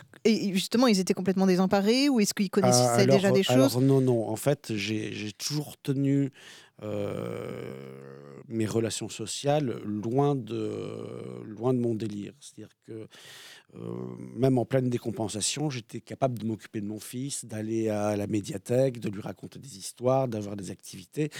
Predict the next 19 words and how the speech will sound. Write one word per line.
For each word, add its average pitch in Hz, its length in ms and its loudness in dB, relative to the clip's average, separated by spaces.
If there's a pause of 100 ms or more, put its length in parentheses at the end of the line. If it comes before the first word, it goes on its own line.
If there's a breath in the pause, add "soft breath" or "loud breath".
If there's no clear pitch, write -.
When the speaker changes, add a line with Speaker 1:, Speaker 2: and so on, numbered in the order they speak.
(500 loud breath)
Speaker 2:
Euh, 98 260 -14
j'avais 104 340 -2
conscience - 600 -2
que - 80 -4
quelque 110 320 -8
chose 104 260 -10
n'allait 107 240 -8
pas, 156 320 0 (220)
euh, 113 640 -6 (100)
et 110 180 -6
j'étais 98 300 -12
capable 131 420 0
de 110 80 -4
m'organiser 127 840 0 (120)
au-delà, 135 540 0 (500 loud breath)
euh, 107 500 -10
de 104 220 -10
la 98 140 -6
pathologie, 104 840 -10